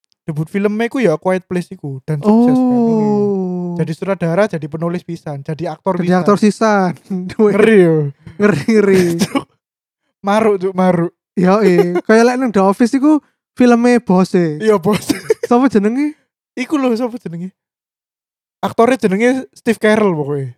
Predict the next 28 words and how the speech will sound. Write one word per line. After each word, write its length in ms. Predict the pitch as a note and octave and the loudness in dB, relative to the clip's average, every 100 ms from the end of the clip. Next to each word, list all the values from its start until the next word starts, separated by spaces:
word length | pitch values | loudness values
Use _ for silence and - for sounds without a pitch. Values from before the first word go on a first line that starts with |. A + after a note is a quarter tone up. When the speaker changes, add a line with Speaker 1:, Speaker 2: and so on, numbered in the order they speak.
| _ _ | _ _
Speaker 2:
Iya, 160 | G3 F#3+ | -2 -2
sapa 240 | C4 C4+ | -2 -6
tapi 160 | A3+ F#3 | -4 -4
jenenge 280 | - E3+ D#3+ | -4 -6 -2
Speaker 1:
Sapa 140 | A#3+ | -2
Speaker 2:
bose? 140 | - A#3 | 0 0
Speaker 1:
ya 40 | F3 | 0
jenenge? 220 | D#3 D#4+ - - | -2 -2 -2 -2
<laughs> 120 | G#4+ | -2
Jeneng 240 | - B3+ B3 | -4 -8 -2
bos 140 | G3+ | -2
ya? 80 | G3 | 2
Speaker 2:
Michael, 380 | A#3 F#3+ C#4 A#3 | 4 4 4 4
Michael. 360 | G#3+ A#3+ A#3+ G3+ | 4 2 2 2
Speaker 1:
Oh 80 | E3 | 4
ya, 100 | A#3+ | 2
Michael, 340 | C4 B3+ G#3+ | 0 2 0
Michael, 400 | G#3+ G#3+ G3 F3 D#3 | 2 0 -2 -4 -4
Michael. 360 | E3+ F#3+ F3 F3 | -2 2 2 2
Speaker 2:
Iya, 160 | D#3+ | 0
Michael. 400 | D#3+ E3+ E3+ E3+ E3 | -2 -4 -6 -8 -6
Kan 160 | A3+ | -4
dia 260 | G#3+ G#3 A#3 | -2 0 0
kan 160 | A#3 C4 | 0 0
ya 120 | G3+ | 2
ngono, 260 | G3 G3+ F#3 | 2 0 -2
sutradara 540 | - G#3+ A3 F3 F3 | -2 -2 0 -2 -2
Michael, 560 | F#3 F#3+ G3 - A3+ | -2 -2 -2 -2 -2